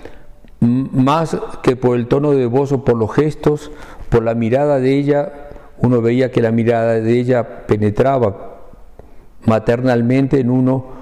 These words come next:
como diciendo: "¿Qué necesitas?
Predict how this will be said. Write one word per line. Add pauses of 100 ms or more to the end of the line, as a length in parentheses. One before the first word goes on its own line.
(280)
como
diciendo: (480)
"¿Qué
necesitas?